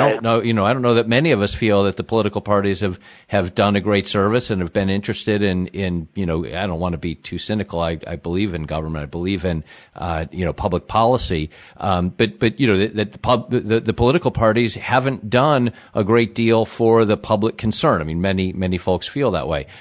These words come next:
Speaker 2: On the, so, so, you know, if they're losing control, well, you know, maybe that's not so bad. On the other hand, of course, what you describe, you know, closed clubs, you know, y-, fifty million, hundred million, you know, several billion needed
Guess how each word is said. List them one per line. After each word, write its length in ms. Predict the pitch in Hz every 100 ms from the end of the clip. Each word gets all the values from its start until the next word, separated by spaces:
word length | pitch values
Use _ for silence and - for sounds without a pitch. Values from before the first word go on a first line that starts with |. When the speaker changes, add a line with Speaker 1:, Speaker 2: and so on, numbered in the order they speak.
| -
Speaker 2:
On 140 | 107 107
the, 180 | -
so, 260 | 113 101 98
so, 260 | - 95 95
you 100 | 101
know, 240 | 87 90 -
if 220 | 82 -
they're 280 | 101 101 104
losing 460 | 98 110 113 101 95
control, 540 | 95 - 98 95 117
well, 300 | 120 104 101
you 80 | 135
know, 60 | 113
maybe 280 | 87 82 85
that's 260 | 95 -
not 160 | 92 -
so 160 | 90
bad. 180 | 78 98
On 120 | 107
the 120 | 92 110
other 160 | 170
hand, 240 | 95 98 90
of 140 | -
course, 320 | - 90 - - - -
what 140 | 110
you 120 | 110
describe, 840 | 113 101 - 113 120 127 98 95 110 - -
you 100 | 110
know, 160 | 98 87
closed 640 | - 120 120 131 123 -
clubs, 640 | - 101 85 92 113 113 107
you 100 | 90
know, 320 | 87 92 92
y-, 400 | 95 85 98 98 -
fifty 420 | - 127 - 120
million, 480 | 107 107 110 104 101
hundred 340 | 98 117 107
million, 580 | 101 98 101 101 98 95
you 180 | 90 95
know, 160 | 87 85
several 360 | 123 117 113
billion 480 | 87 110 107 98 95
needed 380 | 101 98 95